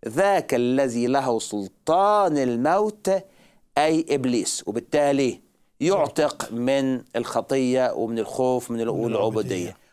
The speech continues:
Speaker 1: "ويعتق أولئك"، إحنا حاليا أحرار.
Speaker 2: نعم.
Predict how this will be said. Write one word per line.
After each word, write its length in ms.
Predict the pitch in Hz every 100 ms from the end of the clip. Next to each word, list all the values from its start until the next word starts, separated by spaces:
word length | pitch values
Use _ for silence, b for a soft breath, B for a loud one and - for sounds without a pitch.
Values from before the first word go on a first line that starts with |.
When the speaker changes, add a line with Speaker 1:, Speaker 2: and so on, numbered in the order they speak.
| b
Speaker 1:
"ويعتق 960 | 110 110 113 127 143 143 139 147 143 -
أولئك"، 580 | 139 139 131 - - -
إحنا 220 | - 104
حاليا 280 | 107 110 -
أحرار. 380 | - 117 104 - _ -
Speaker 2:
نعم. 260 | 139 113